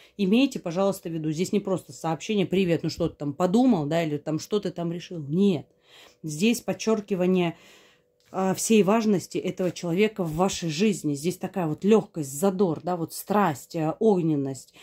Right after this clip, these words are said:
где он тоже прям мужчина самый желанный, желанный, желанный, и никого другому в-, вам даже даром не нужно. Вот что он хочет увидеть от вас в вашем сообщении. Он какое-то время подождёт, потом он говорит: «Будет поздно, мне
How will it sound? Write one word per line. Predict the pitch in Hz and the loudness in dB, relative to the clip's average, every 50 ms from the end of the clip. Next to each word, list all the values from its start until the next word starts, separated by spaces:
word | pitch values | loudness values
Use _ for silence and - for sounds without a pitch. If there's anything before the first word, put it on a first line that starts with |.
| - _ _ | -20 _ _
где | 180 175 160 180 226 220 | -6 -4 0 4 4 4
он | 220 - 233 240 247 214 185 170 | 4 4 4 4 6 6 4 2
тоже | 214 208 185 160 | 2 0 0 -2
прям | - - 170 170 170 165 | -4 -4 -2 -2 0 2
мужчина | 180 202 196 - - - 208 185 175 156 | 2 2 2 0 -2 -2 -2 -2 -2 -2
самый | - 185 180 180 175 165 | -4 -4 -4 -2 -2 -2
желанный, | 156 175 180 180 175 170 170 165 160 | -2 -2 0 0 0 0 0 0 0
желанный, | 151 156 170 170 170 170 165 165 156 | 0 -2 -2 0 0 2 2 2 0
желанный, | 151 170 190 214 254 262 233 196 170 | 0 2 2 2 2 4 4 4 2
и | - - 196 | 2 2 2
никого | 185 185 175 196 180 185 180 | 2 4 2 2 0 0 0
другому | 165 170 165 170 180 226 226 214 185 165 | 0 0 0 2 4 4 4 4 2 0
в-, | 143 143 156 156 156 151 - - - | -2 -4 -6 -6 -6 -8 -10 -14 -14
вам | 170 151 170 170 180 175 | -6 -2 0 0 0 0
даже | 170 156 165 170 | 0 -2 -2 -2
даром | 156 151 170 175 175 170 165 160 160 | 0 2 2 2 2 4 4 4 4
не | 160 | 4
нужно. | 160 160 165 147 139 143 139 131 - | 4 2 2 0 -4 -6 -10 -10 -10
Вот | - 156 185 190 170 - | -6 -2 -2 0 0 -2
что | - - 151 | -6 -10 -12
он | - - 147 156 | -8 -6 -6 -6
хочет | - - 220 220 - 175 151 - - - - - - _ - | -4 -4 -6 -6 -6 -8 -12 -14 -16 -20 -20 -20 -20 _ -6
увидеть | 165 156 170 202 170 175 139 - | -2 0 0 0 0 0 -2 -4
от | - 143 - | -8 -8 -4
вас | 156 185 202 202 - - | -2 0 0 -2 -4 -6
в | 156 | -6
вашем | 156 170 165 - 165 160 151 | -6 -6 -4 -4 -4 -6 -6
сообщении. | - - 156 151 143 - - - 131 127 131 - - - - - - - - - - | -4 -6 -6 -6 -6 -8 -12 -12 -10 -8 -8 -8 -10 -12 -16 -20 -20 -20 -20 -6 0
Он | 226 220 - | 0 2 2
какое-то | 185 180 185 180 165 160 165 151 | 2 0 0 0 -2 0 -2 -2
время | 156 165 160 156 143 | 0 0 2 2 0
подождёт, | - - 147 151 160 156 156 247 277 262 - | -2 -4 -6 -4 -4 -2 -2 -2 -4 -2 -4
потом | 160 147 - - 196 196 - - | -6 -6 -4 -2 -4 -2 -2 -2
он | 160 160 | -2 -2
говорит: | 151 170 160 160 160 147 143 | 0 -2 -2 -2 -2 -4 -2
«Будет | 147 160 156 151 - - | -4 -4 -4 -4 -6 -2
поздно, | - 196 208 214 202 269 302 320 294 | 0 2 2 4 4 2 2 4 4
мне | 214 185 185 190 185 175 - | 4 4 4 4 2 2 0